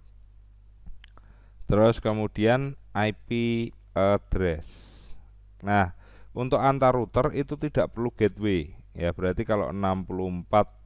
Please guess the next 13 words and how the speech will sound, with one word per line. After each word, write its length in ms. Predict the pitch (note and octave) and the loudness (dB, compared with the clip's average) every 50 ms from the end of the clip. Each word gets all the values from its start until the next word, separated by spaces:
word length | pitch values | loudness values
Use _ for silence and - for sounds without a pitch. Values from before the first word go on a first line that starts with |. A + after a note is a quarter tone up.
| - - - | -20 -20 -10
net 240 | D#2+ F2+ F#2 F2+ - | -6 -4 -4 -2 -2
I 160 | F2+ F2+ F2+ | -2 -2 -2
D-nya, 400 | - - F#2 F2 F#2 G#2 C3+ C#3+ | -2 -4 -6 -6 -4 -4 -4 -6
berarti 320 | B2+ A2 F#2 E2+ F2 G#2 F#2+ | -4 -4 -4 -4 -4 -4 -6
di 160 | F#2 F2+ - | -8 -6 -4
sini 240 | G#2 F#2 F2+ F2+ F2+ | -4 -4 -4 -4 -4
enam 320 | F2 F2 F2 F2 F2 F2 | -4 -4 -4 -4 -4 -6
lima, 480 | E2+ E2+ E2 F2 F2+ G2+ B2 D#3 G3+ - - - - - - - - - - - - - | -6 -6 -6 -6 -6 -6 -6 -6 -8 -10 -14 -20 -20 -20 -20 -20 -20 -20 -20 -20 -20 -14
di 160 | - - G2 | -8 -6 -6
sini 320 | - - F#2+ F#2 G#2 A#2 E2+ | -4 -2 -2 -2 -2 -2 -4
enam 480 | E2+ F2+ F2+ F2+ F#2+ G2+ G#2+ A#2 - - - - - | -4 -2 -2 0 0 -2 -4 -8 -14 -18 -20 -20 -14
enam, 480 | D#2 E2 D#2 D#2 D2+ C#2+ C2+ C2+ - - - - - - - - - - - | -12 -8 -6 -6 -6 -6 -8 -10 -14 -18 -20 -20 -20 -20 -20 -20 -20 -16 -14
gitu. 320 | E2 D#2 C#2+ D#2 D2 D2 | -10 -8 -8 -8 -8 -10